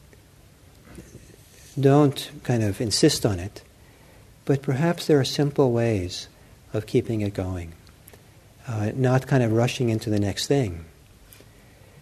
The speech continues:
So say that you have helped a neighbor. Maybe you took those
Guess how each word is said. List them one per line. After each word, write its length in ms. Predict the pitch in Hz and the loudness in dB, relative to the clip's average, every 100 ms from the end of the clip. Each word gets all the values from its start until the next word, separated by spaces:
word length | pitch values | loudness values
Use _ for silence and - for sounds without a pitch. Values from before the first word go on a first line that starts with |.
| - | -10
So 180 | - 139 | 0 2
say 320 | - 156 170 | 6 8 10
that 260 | 165 139 147 | 8 6 6
you 220 | 143 139 | 8 8
have 200 | 127 120 | 6 2
helped 260 | 127 - 131 | 2 4 4
a 40 | |
neighbor. 460 | 120 123 131 78 - - - - - - - - - - - - - - - - - - - | 4 2 0 -4 -8 -20 -20 -20 -20 -20 -20 -20 -20 -20 -20 -20 -20 -20 -20 -20 -20 -20 -10
Maybe 200 | 110 120 | -6 0
you 100 | 131 | 2
took 220 | 120 123 - | 4 0 2
those 420 | 113 104 104 | 2 2 -4